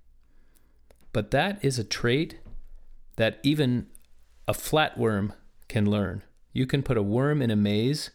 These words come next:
and put a little bit of sandpaper on one of the paths down the maze. And it doesn't take too long before that flatworm will refuse to go down that path, and he can find the little food by going through the maze and going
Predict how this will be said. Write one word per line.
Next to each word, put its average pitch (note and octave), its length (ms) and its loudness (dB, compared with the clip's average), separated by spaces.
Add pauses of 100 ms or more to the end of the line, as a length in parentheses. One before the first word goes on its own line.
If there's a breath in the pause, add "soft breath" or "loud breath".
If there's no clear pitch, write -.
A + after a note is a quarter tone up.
(440 soft breath)
and G2+ 120 0
put A#2+ 140 0
a A#2 40 2
little A#2+ 260 0
bit A2+ 160 0
of G2+ 180 0 (680 soft breath)
sandpaper A#2+ 800 0 (340)
on A2+ 140 2
one A#2 120 2
of A2 60 0
the G#2+ 80 0
paths A2+ 360 0
down G#2+ 180 0
the G2+ 80 2
maze. G2+ 460 -2 (680 soft breath)
And - 120 2
it A2+ 40 2
doesn't D#3 240 2
take A#2+ 180 0
too D3+ 180 0
long C3+ 220 0
before A2+ 320 0
that A#2 180 2
flatworm G#2+ 720 0 (560)
will A2+ 160 2
refuse B2+ 380 2
to - 60 -8
go A2 140 2
down A2+ 180 2
that A2+ 220 0
path, A#2 300 0
and G#2 100 2
he B2 80 0
can A2 160 -2
find B2 260 0
the A2+ 60 2
little A2+ 200 -2
food A#2 420 0 (400 soft breath)
by G#2+ 140 0
going A2 200 2
through A#2 160 0
the G#2+ 100 2
maze G#2+ 380 2 (320 loud breath)
and G2+ 160 2
going B2 420 2